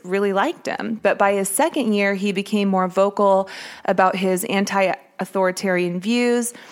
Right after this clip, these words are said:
and he became friends with a group of misfits who introduced him to the world of drugs and drug trafficking. And this is really disturbing, but he also started dabbling in animal abuse, which we know is just a gateway into the realm of serial killing.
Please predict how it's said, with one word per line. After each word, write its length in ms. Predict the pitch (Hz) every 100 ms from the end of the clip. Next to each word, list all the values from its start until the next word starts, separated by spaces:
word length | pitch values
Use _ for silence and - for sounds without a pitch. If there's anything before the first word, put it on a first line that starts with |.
| - -
and 120 | 208
he 100 | 202
became 440 | 202 208 - 220 214
friends 320 | - 202 202
with 100 | 190
a 80 | 190
group 220 | 185 180
of 120 | 175
misfits 540 | 185 190 196 170 156 -
who 160 | 185
introduced 540 | - 180 185 180 175 -
him 160 | 180
to 120 | 180
the 120 | 180 175
world 400 | 180 175 170 - _ -
of 220 | 180 170 - 180
drugs 600 | 180 175 175 175 175 -
and 260 | 170 165 165 - 170
drug 240 | - -
trafficking. 760 | - - - - 226 - 220 214 _ - - - - -
And 180 | 220 240
this 180 | 294 -
is 180 | 233
really 280 | 202 220 220
disturbing, 560 | 202 196 - 180 175 165
but 120 | 180
he 140 | 185
also 440 | 208 220 269 285 302
started 440 | - 220 202 196
dabbling 500 | 180 185 185 196 190
in 120 | 175 - -
animal 420 | 196 214 208 180
abuse, 540 | 160 - - - - -
which 280 | 196 185
we 200 | 202 208
know 240 | 208 196 196
is 140 | 185
just 180 | 185 170
a 60 | 175
gateway 600 | 165 165 - 147 156 -
into 240 | 175 185
the 140 | 175
realm 320 | 165 165 160 156
of 160 | 160
serial 560 | - - 185 175 160 165
killing. 480 | 185 120 - -